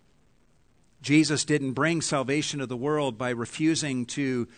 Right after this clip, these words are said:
ever allow any injustice to be done against him. He allowed injustice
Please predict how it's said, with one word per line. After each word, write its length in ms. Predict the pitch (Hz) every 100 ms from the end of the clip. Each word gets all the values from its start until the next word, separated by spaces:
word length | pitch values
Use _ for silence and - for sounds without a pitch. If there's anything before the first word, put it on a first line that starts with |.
| - _ _ _ _ _ -
ever 240 | 147 151
allow 400 | 123 123 143 135
any 240 | 127 143 135
injustice 600 | 120 139 156 - 139 -
to 100 | 123
be 140 | 120
done 380 | 107 139 156 135
against 480 | 127 117 151 160 -
him. 340 | 127 104 101 - _ _ _ _ _ _ _ _ _ _ _ _ _
He 120 | _ 135
allowed 680 | 127 143 151 147 131 117 113 _ _ _
injustice 960 | 147 127 120 160 156 - 135 113 -